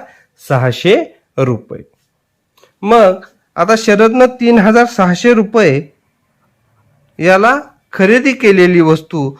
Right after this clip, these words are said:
किती टक्के नफ्याने बारा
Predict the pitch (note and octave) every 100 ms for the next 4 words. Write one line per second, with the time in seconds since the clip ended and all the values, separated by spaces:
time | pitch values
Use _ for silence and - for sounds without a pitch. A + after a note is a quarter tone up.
0 | _ _ - A3 B3+ B3+ B3 B3 A#3+ A#3
1 | A3+ B3 B3+ C4+ B3+ _ _ _ _ _
2 | _ _ _ _ _ _ _ _ C#3+ F3
3 | F#3+